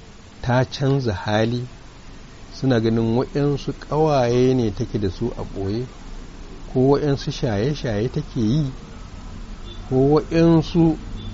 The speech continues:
abubuwa ne kuma yanzu ta saka a zuciyarta wanda ya kasance ya mayar da ita aka rasa kanta, aka rasa gindinta.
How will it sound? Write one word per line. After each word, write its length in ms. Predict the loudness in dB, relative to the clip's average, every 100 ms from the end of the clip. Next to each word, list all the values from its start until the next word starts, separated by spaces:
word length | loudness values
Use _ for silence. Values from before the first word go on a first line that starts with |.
| -10 -10 -12 -12 -12 -12 -14 -14 -6
abubuwa 800 | -2 2 4 4 4 8 10 10
ne 200 | 8 6
kuma 300 | 2 2 4
yanzu 640 | 6 6 4 2 2 0 -2 -6 -16 -14 -14 -14 -14 -2
ta 120 | 0
saka 340 | 0 2 2 2
a 120 | 2
zuciyarta 1000 | 2 6 6 6 4 2 2 0 -6 -6 -6 -12 -14 -14 -14 -14 -6
wanda 640 | 0 2 4 4 4 2 0 -2
ya 80 |
kasance 400 | 0 0 0 -2
ya 240 | 2 4 6
mayar 400 | 6 8 8 6 2
da 60 | -4 -4
ita 260 | -4 -4 -6 -8
aka 180 | -4 -2
rasa 280 | -2 -4
kanta, 400 | -6 -4 -4 -4 -8
aka 200 | -8 -8
rasa 240 | -10 -10
gindinta. 460 | -10 -8 -10 -10